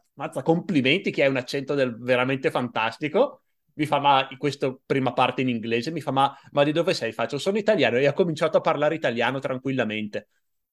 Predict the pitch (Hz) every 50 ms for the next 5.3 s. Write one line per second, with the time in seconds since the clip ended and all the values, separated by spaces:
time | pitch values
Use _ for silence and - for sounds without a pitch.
0 | _ _ _ _ _ _ - 139 135 127 147 151 147 147 156 139 131 139 139 -
1 | 160 151 143 - 143 131 - 135 131 135 165 175 156 131 123 127 135 139 131 123
2 | 120 117 120 131 131 139 135 - - 151 131 135 139 135 160 151 143 139 117 117
3 | 120 123 127 123 123 120 123 120 113 110 117 117 - - 120 104 - 110 110 165
4 | 220 - _ _ _ _ _ _ _ 143 _ - - 139 127 123 120 117 113 107
5 | 107 101 101 98 95